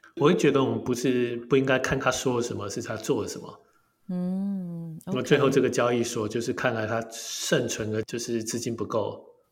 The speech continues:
Speaker 2: 对啊。
Speaker 1: 好，那就这样吧，就大家拿不回他们该拿的钱，对啊。
Speaker 2: 对啊。
Speaker 1: 所以就，那至于他，他，就是他到底有，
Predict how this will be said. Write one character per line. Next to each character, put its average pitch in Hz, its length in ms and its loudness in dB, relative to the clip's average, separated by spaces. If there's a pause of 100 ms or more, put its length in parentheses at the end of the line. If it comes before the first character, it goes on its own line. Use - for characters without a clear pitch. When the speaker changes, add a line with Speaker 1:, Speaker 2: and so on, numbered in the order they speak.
(120)
Speaker 2:
对 170 120 -8
啊。 180 360 -10
Speaker 1:
好， 104 220 -8
那 117 200 -2
就 117 140 -2
这 117 140 -2
样 104 120 -2
吧， 98 140 -6
就 117 100 -4
大 113 140 0
家 113 140 0
拿 104 140 -4
不 107 120 -8
回 98 400 -6
他 107 160 -8
们 104 200 -8
该 104 180 -2
拿 95 200 -8
的 92 120 -14
钱， - 280 -12 (540)
对 - 120 -18
啊。 - 40 -12
Speaker 2:
对 165 140 -6
啊。 143 140 -10
Speaker 1:
所 139 260 -8
以 98 320 -8 (200)
就， 104 360 -8 (760)
那 123 220 2
至 131 220 0
于 110 420 0
他， - 680 -6
他， - 80 -2 (600)
就 123 140 -2
是 120 100 -4
他 131 140 0
到 160 140 6
底 117 160 2
有， 107 420 -2